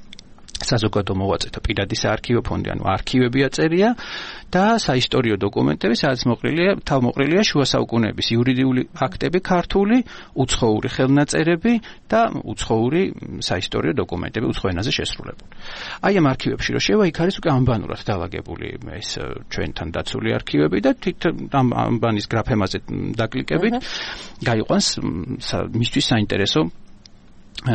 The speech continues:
Speaker 1: გვარზე. ნუ, საეკლესიო ჩანაწერები ჩვენთან არ ინახება, რაც ქაბატონმა ეკითხა, ამას ალბათ, მ, ის ინსტიტუცია მიხედავს, სადაც ის ინახება, თან-, საქართველოს, ე, ცენტრალური არქივი,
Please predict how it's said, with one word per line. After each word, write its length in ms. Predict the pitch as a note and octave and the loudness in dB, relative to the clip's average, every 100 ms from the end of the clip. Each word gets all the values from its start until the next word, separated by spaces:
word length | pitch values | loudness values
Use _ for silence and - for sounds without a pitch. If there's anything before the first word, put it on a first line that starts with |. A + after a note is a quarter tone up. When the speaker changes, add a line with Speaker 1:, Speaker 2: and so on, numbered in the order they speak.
| G#2 | 2
Speaker 1:
გვარზე. 500 | G2+ A2 F#2 - - - - - - - | 2 2 2 -2 -8 -10 -14 -14 -14 -10
ნუ, 400 | - F#2 - D3 | -6 -2 0 2
საეკლესიო 500 | - C#3+ C#3 D3 D3 | 2 0 0 0 0
ჩანაწერები 480 | D3+ C#3 C3+ A2+ - | 2 2 2 -2 -2
ჩვენთან 300 | A#2 G#2+ F2+ | -2 -2 -4
არ 120 | F#2+ | -4
ინახება, 540 | G#2+ F#2+ - F#2+ A2 D3 E3 D#3 C#3+ C#3+ | -4 -4 -4 -2 2 2 2 -4 -6 -4
რაც 260 | B2+ A#2+ - - A#2+ | -4 -4 -4 -6 -4
ქაბატონმა 500 | C3 B2+ B2+ C3 B2+ | -4 -2 0 2 2
ეკითხა, 400 | A#2 - - D#3+ E3+ | -2 -6 -2 2 2
ამას 320 | - G#2 G2+ | 0 -4 -2
ალბათ, 480 | G2 F#2 F#2 - - | -2 -2 -4 -4 -4
მ, 640 | F2+ E2 - - - - - | -4 -6 -8 -8 -8 -8 -6
ის 200 | - - | -4 -2
ინსტიტუცია 460 | F#2+ - F#2+ - F#2+ | -2 -4 -4 -2 -2
მიხედავს, 480 | F#2+ F#2 E2 - - | -2 -4 -4 -6 -6
სადაც 400 | F2+ - - - | -4 -4 -6 -6
ის 160 | - - | -6 -6
ინახება, 400 | F2 - - F#2+ | -6 -6 -6 -6
თან-, 160 | - - | -6 -10
საქართველოს, 540 | - - G#2 - F#2 - | -8 -8 -6 -6 -6 -6
ე, 140 | - - - - - - - - - | -8 -10 -10 -8 -8 -8 -10 -10 -4
ცენტრალური 560 | - F2+ - F#2 F2+ | 0 0 0 -2 0
არქივი, 480 | F2+ D#2+ - F#2+ C3+ | -2 -2 -2 2 4